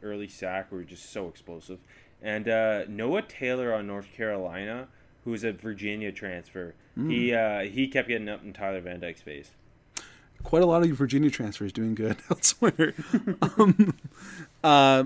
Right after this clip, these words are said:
Speaker 2: okay, I'll go quick too. I'm going to s-, a, s-, a guy we've talked about before. I just thought Travis Dye was, was great again. Had almost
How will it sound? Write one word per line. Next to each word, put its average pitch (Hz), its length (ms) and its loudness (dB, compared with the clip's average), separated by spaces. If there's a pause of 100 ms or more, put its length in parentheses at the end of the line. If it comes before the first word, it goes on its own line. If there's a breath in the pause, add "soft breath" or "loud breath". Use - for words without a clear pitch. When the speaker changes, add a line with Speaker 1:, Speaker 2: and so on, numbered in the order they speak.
Speaker 2:
okay, 147 160 4
I'll 127 140 4
go 139 140 6
quick 127 200 2
too. 131 220 2
I'm 135 180 2
going 135 200 6
to 131 60 4
s-, 117 240 -2
a, - 40 -2
s-, - 200 -4
a 135 100 -4
guy 117 180 0
we've 110 100 0
talked 101 180 -10
about 101 140 -6
before. 104 280 -6
I 107 100 0
just - 180 -4
thought 160 120 6
Travis 120 320 0
Dye 101 340 -4
was, 98 220 -8
was 107 180 -6
great 104 260 -6
again. 104 260 -6
Had 113 120 -2
almost 127 260 -2